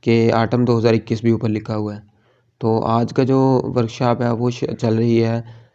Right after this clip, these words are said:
छियासी चौदह के ऊपर। तो हम इसकी एक देखते हैं, अभी टाइम होने वाला है, तकरीबन हो गया, हम देखते हैं शुरू हुई है कि नहीं। तो आप क्या करेंगे, यहाँ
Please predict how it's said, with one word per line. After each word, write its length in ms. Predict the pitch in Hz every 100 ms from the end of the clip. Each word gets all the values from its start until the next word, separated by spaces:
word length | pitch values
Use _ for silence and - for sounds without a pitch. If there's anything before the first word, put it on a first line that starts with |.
| _
छियासी 280 | - 113 123
चौदह 340 | 113 117 117
के 100 | 127
ऊपर। 240 | 127 123 110 - - _ _
तो 60 | 123
हम 200 | 117 113
इसकी 280 | 113 120 117
एक 460 | 113 120 117 - -
देखते 360 | 113 110 -
हैं, 100 | 120
अभी 360 | 113 110 117 120 - _ _ _
टाइम 240 | 117 117
होने 260 | 117 117 117
वाला 240 | 117 113
है, 440 | 113 113 123 - - _
तकरीबन 380 | - 120 113 117
हो 200 | 113 113
गया, 180 | 117 113
हम 120 | 110
देखते 280 | 113 110 117
हैं 80 |
शुरू 240 | 117 120 113
हुई 200 | 117 110
है 120 | 110
कि 100 | 113
नहीं। 160 | 110 107
तो 600 | _ _ _ _ - 120
आप 180 | 117 -
क्या 140 | 123
करेंगे, 280 | 123 123 127
यहाँ 360 | 123 117 113